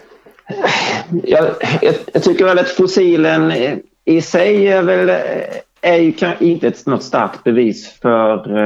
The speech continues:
eh, evolution. Och det gäller väl generellt när man tittar på en, enskilda argument så att, att, eh, om man ska försöka bevisa en, en, eh,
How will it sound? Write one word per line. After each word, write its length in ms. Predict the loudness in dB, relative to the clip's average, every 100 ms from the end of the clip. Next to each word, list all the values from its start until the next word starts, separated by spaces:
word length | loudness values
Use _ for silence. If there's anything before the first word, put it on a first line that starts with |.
| 0
eh, 60 | -2 -6 _ _ _ _
evolution. 720 | -4 0 0 0 0 0 0 0
Och 100 | 2
det 60 |
gäller 320 | 2 2 2
väl 320 | 2 2 0 -4 -12 -6
generellt 520 | -2 0 2 0 0 -2
när 100 | -2
man 140 | 0
tittar 220 | 0 -2
på 140 | -2 0
en, 300 | 0 -2 -4
enskilda 840 | -2 -2 0 0 0 0 0 -2 -8 _
argument 600 | -6 -4 -2 -4 -6 -8
så 320 | -10 -10 -6
att, 260 | -6 -6 -10
att, 300 | -6 -6 -10 -20 -20 _ _ _ _ _ _ _ _
eh, 300 | -8 -4 0
om 80 | 0
man 100 | 0
ska 180 | -2 -2
försöka 460 | -2 0 0 2
bevisa 600 | 2 2 2 0 0 0 0
en, 220 | -2 -2
en, 300 | 0 -2 -4 -14 -18
eh, 520 | -16 -16 -18 -18 -20